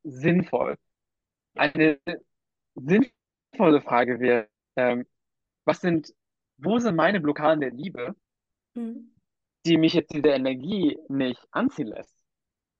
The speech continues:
Speaker 1: Lass
Speaker 2: Ja.
Speaker 1: uns mal da reinschauen, lass mal da deep gehen. Weil am Ende des Tages, ja, wenn du in deiner Energie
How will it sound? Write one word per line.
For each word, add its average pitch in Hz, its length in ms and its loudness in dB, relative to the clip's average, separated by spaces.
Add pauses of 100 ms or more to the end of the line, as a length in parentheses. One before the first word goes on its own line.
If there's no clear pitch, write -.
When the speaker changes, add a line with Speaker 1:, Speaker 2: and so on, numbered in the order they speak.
(760)
Speaker 1:
Lass - 120 -6
Speaker 2:
Ja. 165 60 -2
Speaker 1:
uns 147 80 -8
mal 131 140 2
da 196 200 4
reinschauen, 127 460 -4
lass 147 120 -10
mal 131 140 -4
da 151 180 0
deep 135 260 -12
gehen. 123 200 -12 (220)
Weil 151 120 -2
am - 60 0
Ende 175 160 -2
des 170 100 -4
Tages, 170 280 -2 (300)
ja, 147 320 0 (880)
wenn 156 240 -2
du 165 420 -4 (800)
in 156 140 -6
deiner 160 220 2
Energie 156 480 -8